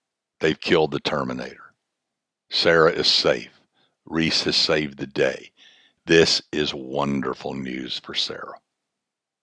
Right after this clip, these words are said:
But there's a second turning point. The Terminator rises up out of the fire. He's no longer a human. He is now reduced to a metallic skeleton,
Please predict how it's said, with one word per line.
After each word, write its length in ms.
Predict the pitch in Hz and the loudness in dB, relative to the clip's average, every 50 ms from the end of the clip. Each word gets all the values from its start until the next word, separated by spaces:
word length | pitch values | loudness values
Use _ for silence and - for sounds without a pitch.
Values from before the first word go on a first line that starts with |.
| _ _ _ _ _ _ _ _ _ _ _ _ _ _ _ _ _ _ _ _ _ _ _ _ _ _ _ _ _ _ _ - | _ _ _ _ _ _ _ _ _ _ _ _ _ _ _ _ _ _ _ _ _ _ _ _ _ _ _ _ _ _ _ -18
But 120 | 78 - | -16 -10
there's 240 | - 73 69 - 69 | -8 -8 -8 -6 -6
a 40 | 67 | -6
second 380 | - - - - - - - - | -4 -4 -4 -6 -8 -10 -14 -12
turning 320 | - - - - - - - | -10 -10 -10 -12 -14 -18 -20
point. 260 | - - - - - _ _ _ _ _ _ _ _ _ _ _ _ _ _ _ _ _ _ _ _ _ _ _ _ _ _ _ _ _ _ _ _ _ _ _ _ _ _ _ - | -20 -20 -20 -20 -20 _ _ _ _ _ _ _ _ _ _ _ _ _ _ _ _ _ _ _ _ _ _ _ _ _ _ _ _ _ _ _ _ _ _ _ _ _ _ _ -20
The 80 | - - | -20 -12
Terminator 560 | - 82 76 71 69 67 65 65 65 64 67 | -8 -6 -6 -6 -6 -8 -8 -8 -10 -10 -10
rises 540 | 71 69 69 67 69 67 65 69 69 65 69 | -10 -8 -8 -6 -8 -8 -10 -12 -12 -10 -10
up 180 | 67 - - - | -12 -12 -10 -14
out 140 | 71 64 | -14 -14
of 80 | 67 - | -14 -18
the 60 | - | -20
fire. 500 | - - - - - - - - - - _ _ _ _ _ _ _ _ _ _ _ _ _ _ _ _ _ _ _ - _ _ _ _ _ _ _ | -20 -12 -10 -10 -10 -10 -12 -18 -20 -20 _ _ _ _ _ _ _ _ _ _ _ _ _ _ _ _ _ _ _ -20 _ _ _ _ _ _ _
He's 240 | _ - - - - | _ -18 -18 -14 -10
no 140 | 71 69 69 | -6 -6 -4
longer 400 | 67 69 69 71 69 67 62 64 | -2 -2 -2 -2 -4 -4 -8 -8
a 40 | 64 | -8
human. 460 | - - 82 80 78 78 82 80 80 | -6 -4 -4 -4 -2 -2 -4 -6 -6
He 160 | 76 - 73 | -8 -10 -10
is 160 | 69 67 - | -10 -10 -10
now 240 | - 69 69 69 69 | -8 -8 -6 -6 -6
reduced 540 | 65 65 67 64 - 69 69 69 - - - | -6 -8 -10 -12 -12 -12 -10 -8 -8 -8 -8
to 160 | - 71 71 | -8 -10 -10
a 40 | 71 | -10
metallic 600 | 67 65 64 - - - 78 71 71 76 73 - | -10 -12 -14 -12 -10 -10 -8 -8 -10 -10 -6 -4
skeleton, 640 | - - - - - - - - - - - - - | -6 -4 -4 -4 -6 -6 -8 -10 -12 -14 -16 -18 -18